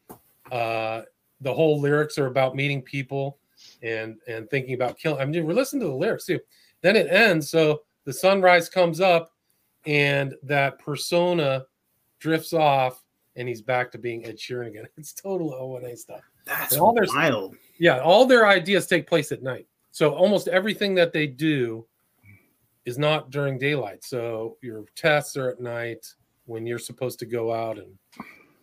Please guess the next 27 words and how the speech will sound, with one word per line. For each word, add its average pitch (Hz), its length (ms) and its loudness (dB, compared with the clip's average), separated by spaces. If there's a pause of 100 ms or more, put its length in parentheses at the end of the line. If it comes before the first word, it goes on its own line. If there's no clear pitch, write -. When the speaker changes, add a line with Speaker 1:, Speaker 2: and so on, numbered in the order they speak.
(100)
Speaker 1:
do 131 160 -4
whatever 120 300 0
you're 113 140 -6
doing. 113 320 -4
It's 107 160 -12
always 117 320 -4
at 107 100 -12
night. 110 340 -10
So 123 200 -8
the, 147 200 2
who 190 100 4
are, 170 140 2
yeah, 135 300 -2
why, 117 320 -6 (440)
Ed, 185 200 -2
people 247 320 4
are 165 120 6
being 143 540 0 (1080)
it, 147 240 -6
they're 170 180 4
not 226 320 -4
being, 185 600 0 (100)
um, 139 720 0 (480)
it's 147 120 -6
not 233 140 0
predictive 190 400 -2
programming. 135 720 0